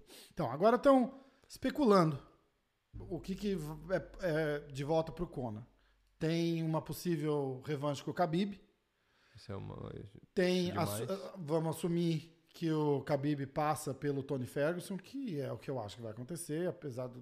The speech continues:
Speaker 1: ser uma luta duríssima. Aí eles acham que tem uma possível revanche com o Khabib, tem uma possível revanche com o Nate Diaz, tem o, a disputa do, do cinturão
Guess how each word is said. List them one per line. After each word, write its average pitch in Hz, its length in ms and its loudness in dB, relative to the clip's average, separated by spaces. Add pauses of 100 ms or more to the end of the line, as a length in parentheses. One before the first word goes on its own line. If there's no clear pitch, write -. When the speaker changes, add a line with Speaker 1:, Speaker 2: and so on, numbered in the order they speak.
(120)
Speaker 1:
ser - 140 -12
uma 117 100 -6
luta 117 200 -10
duríssima. 147 680 -4 (1400)
Aí 147 160 -4
eles 165 220 -4
acham 165 260 0
que 147 120 -12
tem 135 400 -6
uma 131 180 -6
possível 180 380 -4
revanche 175 400 -2
com 185 260 0
o - 40 -2
Khabib, 180 440 -2 (640)
tem 170 200 2
uma 170 120 0
possível 190 360 0
revanche 165 440 4
com 160 200 -4
o 147 60 0
Nate 165 240 0
Diaz, 170 460 0 (840)
tem 175 480 2
o, 165 280 4
a 151 80 4
disputa 180 580 2
do, 147 920 4
do 139 120 -4
cinturão 151 1080 0